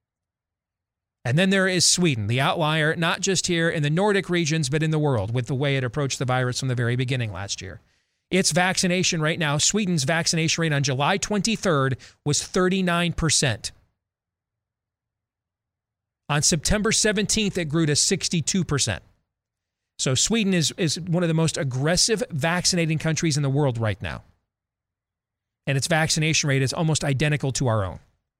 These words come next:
Cases in that country are up forty, twenty, four hundred and twenty-seven percent from the first week of September a year ago.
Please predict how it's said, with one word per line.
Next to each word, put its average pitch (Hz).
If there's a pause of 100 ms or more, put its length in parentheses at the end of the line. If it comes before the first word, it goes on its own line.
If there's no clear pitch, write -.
(540)
Cases 190
in 208
that 202
country 202
are 190
up 185
forty, 196
twenty, 190
four 202
hundred 180
and 165
twenty-seven 180
percent 135
from 139
the 120
first 143
week 143
of 135
September 139
a 135
year 135
ago. 101